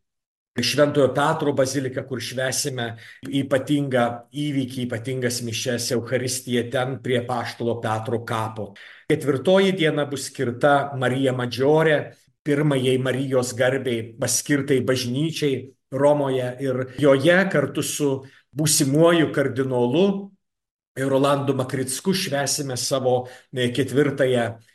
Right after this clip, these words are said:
Eucharistiją piligrimystės metu.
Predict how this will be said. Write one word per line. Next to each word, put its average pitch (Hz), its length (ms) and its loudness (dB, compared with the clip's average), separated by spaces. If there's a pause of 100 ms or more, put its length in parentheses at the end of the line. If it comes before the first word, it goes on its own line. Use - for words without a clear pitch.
(100)
Eucharistiją 151 960 0
piligrimystės 147 880 -2
metu. 165 380 -6